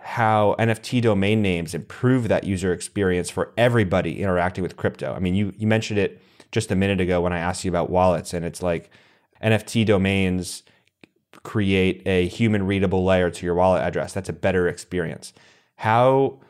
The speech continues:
how do these badges add to that experience that, uh, people, people are going to be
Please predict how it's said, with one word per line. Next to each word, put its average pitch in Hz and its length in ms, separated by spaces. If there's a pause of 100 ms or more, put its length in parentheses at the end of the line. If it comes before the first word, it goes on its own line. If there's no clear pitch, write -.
(220)
how 123 200
do 139 120
these 113 400
badges 92 800
add 92 300
to 95 100
that 90 180
experience 87 760
that, 85 360
uh, 78 140
people, 92 640 (520)
people 117 260
are 104 60
going 95 200
to 87 60
be 87 520